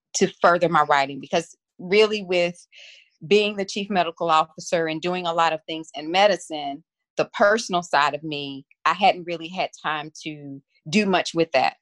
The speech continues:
a lot. You know, going through med school, you lose your life. Going through residency, you lose your life. You know, your focus is learning, learning, learning, hospital,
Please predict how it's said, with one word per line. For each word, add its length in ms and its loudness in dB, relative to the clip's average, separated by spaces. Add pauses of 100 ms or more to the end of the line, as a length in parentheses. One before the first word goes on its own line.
(100)
a 80 2
lot. 280 -2
You 120 -6
know, 120 -2
going 260 0
through 200 -4
med 220 -2
school, 240 -4
you 180 -6
lose 240 -2
your 100 -2
life. 360 0
Going 180 2
through 160 -10
residency, 560 -2
you 220 -6
lose 180 -6
your 100 -2
life. 300 -2
You 160 -4
know, 140 2
your 240 -2
focus 320 2
is 160 -4
learning, 400 -2
learning, 320 -4
learning, 340 -6
hospital, 560 -8